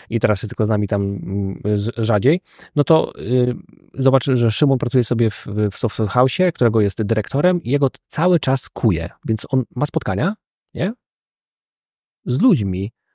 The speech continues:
z którymi mają zainwestować u nich i zapłacić im bardzo duże pieniądze, a on na spotkaniu zamiast skupić się na pomocy im, to jego cały czas boli. To dla niego nie ma nic ważniejszego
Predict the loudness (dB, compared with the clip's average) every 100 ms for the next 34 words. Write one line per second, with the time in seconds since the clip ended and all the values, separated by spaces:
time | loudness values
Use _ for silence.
0 | _ _ _ -20 -4 0 2 2 0 -4
1 | -10 -4 -2 -2 -4 _ _ _ _ _
2 | -2 0 2 0 -2 -2 -2 -2 -4 -8
3 | -20 _ _ 0 4 4 4 2 -2 -6
4 | -4 -4 -4 -2 -2 0 0 2 2 2
5 | 2 2 2 0 0 -2 -2 -2 -4 -6
6 | -4 -2 -2 -4 -4 -2 -2 -2 0 2
7 | 0 0 0 0 0 -10 -20 _ -2 0
8 | 0 0 0 0 4 4 4 0 -6 _
9 | _ _ _ _ _ _ _ _ _ _
10 | _ _ _ _ _ _ _ -6 0 4
11 | 4 4 2 0 -2 -4 -4